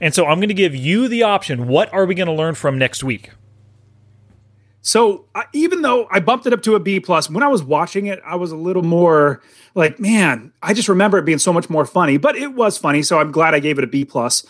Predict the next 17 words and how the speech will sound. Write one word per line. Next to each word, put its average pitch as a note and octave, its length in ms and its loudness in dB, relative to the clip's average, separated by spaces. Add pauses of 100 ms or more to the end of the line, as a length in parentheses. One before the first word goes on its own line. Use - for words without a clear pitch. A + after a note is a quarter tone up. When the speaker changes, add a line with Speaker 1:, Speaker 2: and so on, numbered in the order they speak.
(240)
Speaker 2:
after, D3 360 0
you C#3 140 0
know, C3+ 120 2 (120)
reviewing C3+ 480 2
it. D3 80 0
I C3+ 80 2
give C#3 160 0
it B2+ 40 2
a - 20 -6
B C3 120 -2
plus. B2+ 300 -4 (480)
Um, D3 460 0
I A#3 140 2
also C4 380 2
know F3 280 2
there, A3 340 2
this G3+ 380 0